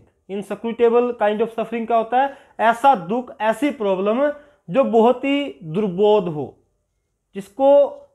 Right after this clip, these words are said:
पहचानना, जानना बहुत कठिन हो, और उस समस्या का निदान भगवान बुद्ध ने कैसे कर दिया, कितनी आसानी से कर दिया, ये बताया गया है। अब कहानी क्या है? कहानी में किसा गोतमी नाम की एक स्त्री है,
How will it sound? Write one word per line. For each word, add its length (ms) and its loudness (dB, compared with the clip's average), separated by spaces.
पहचानना, 840 -2
जानना 380 2
बहुत 340 -6
कठिन 320 -2
हो, 320 -8
और 160 6
उस 340 -2
समस्या 460 -2
का 160 0
निदान 560 0
भगवान 400 0
बुद्ध 260 -4
ने 180 -4
कैसे 440 -2
कर 160 -4
दिया, 360 -12
कितनी 260 -6
आसानी 420 -2
से 120 -4
कर 160 -6
दिया, 500 0
ये 160 4
बताया 380 -6
गया 200 -10
है। 180 -20
अब 200 4
कहानी 380 2
क्या 200 2
है? 300 -4
कहानी 280 0
में 240 -2
किसा 340 4
गोतमी 520 -6
नाम 280 4
की 220 -4
एक 120 -6
स्त्री 380 -8
है, 240 -4